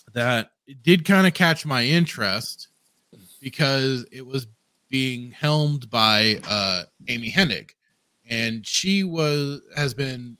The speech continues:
in the industry for God knows how long at this point. I don't know exactly. But she was writer and stuff like that, and,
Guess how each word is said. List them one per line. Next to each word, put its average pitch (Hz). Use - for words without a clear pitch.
in 180
the 165
industry 131
for 107
God 131
knows 123
how 113
long 104
at 95
this 92
point. 87
I 98
don't 98
know 104
exactly. 87
But 143
she 135
was 123
writer 143
and 131
stuff -
like 117
that, 120
and, 110